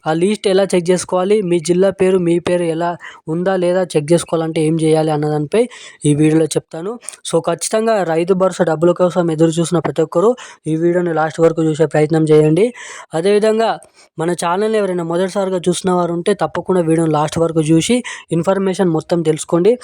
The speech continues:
అదేవిధంగా మనకి ఎవరైతే ర-, ఇప్పటివరకు ఛానల్ని సబ్స్క్రైబ్ చేసుకునే వాళ్ళు ఎవరైనా ఉంటే తప్పకుండా సబ్స్క్రైబ్ చేసుకోండి.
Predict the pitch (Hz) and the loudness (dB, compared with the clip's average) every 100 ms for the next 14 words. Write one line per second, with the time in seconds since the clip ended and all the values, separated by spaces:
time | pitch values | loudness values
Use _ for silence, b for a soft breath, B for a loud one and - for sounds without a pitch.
0 | B B - 156 202 202 214 220 226 B | B B -6 2 4 4 2 2 -2 B
1 | B B 165 180 180 185 214 196 220 180 | B B -2 0 2 4 2 2 2 2
2 | 160 160 160 202 202 208 220 185 165 160 | 0 -2 -2 2 2 2 0 0 0 -2
3 | 180 185 180 160 - 185 175 165 - 170 | 0 0 -2 -4 -2 0 0 0 0 0
4 | 165 160 156 156 156 160 233 B B - | 0 0 0 0 -2 0 -2 B B -16
5 | - - 185 190 185 - 151 - 180 170 | -16 -6 -2 0 -2 -2 -6 -2 0 2
6 | 165 - 180 202 | 0 0 0 0